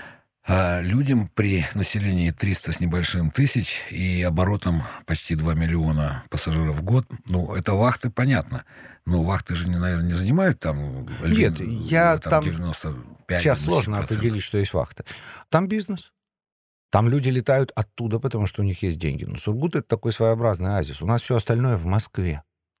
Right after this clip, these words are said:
Speaker 1: Ну, то есть люди летают в Сургут зарабатывать деньги, грубо говоря.
Speaker 2: Летают
Speaker 1: Вот так
Speaker 2: зарабатывать
Speaker 1: вот все.
Speaker 2: деньги,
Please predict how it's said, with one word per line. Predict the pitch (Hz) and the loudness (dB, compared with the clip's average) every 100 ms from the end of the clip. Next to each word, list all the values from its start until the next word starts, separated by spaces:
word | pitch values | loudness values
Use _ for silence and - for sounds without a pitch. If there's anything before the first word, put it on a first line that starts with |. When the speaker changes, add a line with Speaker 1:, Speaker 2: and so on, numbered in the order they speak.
| _ | _
Speaker 1:
Ну, | 104 | 0
то | 110 | 2
есть | 113 113 | 2 2
люди | 143 120 | 2 2
летают | 107 120 101 | 2 0 -2
в | |
Сургут | - 104 143 | -2 0 0
зарабатывать | 87 85 107 101 104 | 2 2 0 0 0
деньги, | 82 62 | 0 0
грубо | 60 71 - | -2 0 2
говоря. | - | 4
Speaker 2:
Летают | 170 233 | 4 4
Speaker 1:
Вот | |
так | 139 | 2
Speaker 2:
зарабатывать | 123 147 180 104 | 2 2 0 -4
Speaker 1:
вот | 78 | -4
все. | |
Speaker 2:
деньги, | 92 151 147 | -2 -2 -4